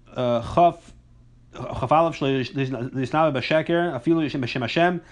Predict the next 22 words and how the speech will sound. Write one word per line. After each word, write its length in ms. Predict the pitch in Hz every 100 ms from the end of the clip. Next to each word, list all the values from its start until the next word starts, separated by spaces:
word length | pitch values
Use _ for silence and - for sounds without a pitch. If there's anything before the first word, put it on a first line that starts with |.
| - - -
not 120 | 160
to 60 | 160
prophesize 500 | 165 156 160 139 -
falsely 440 | 170 170 - 143
even 180 | 151 156
in 80 | 147
the 40 |
name 100 | 147
of 60 | 123
Hashem. 520 | 110 - 165 185 156
Chav 240 | 135 127
Bei, 160 | 131 170
Shloi 220 | 143 135
Lagur 300 | 135 170 156
Be-, 200 | 143 131
Be-, 320 | 127 139 139
Be-, 80 | 147
Be-, 200 | 127 139
Be-, 340 | 139 120 - 135
Meherikas 440 | 131 127 151 151
Navi 140 | 151
Sheker, 420 | 131 170 147 120